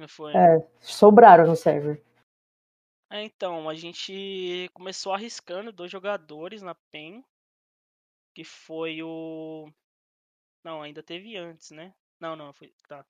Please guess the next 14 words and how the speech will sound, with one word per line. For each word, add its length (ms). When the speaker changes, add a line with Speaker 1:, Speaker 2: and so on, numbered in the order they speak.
Speaker 1:
calma, 240
tô 120
alinhando 340
as 80
coisas. 240
A 200
gente 320
arriscou 560
o 20
Maxel, 1400
Maxel 560
e 120
o 80
Biguzeira. 640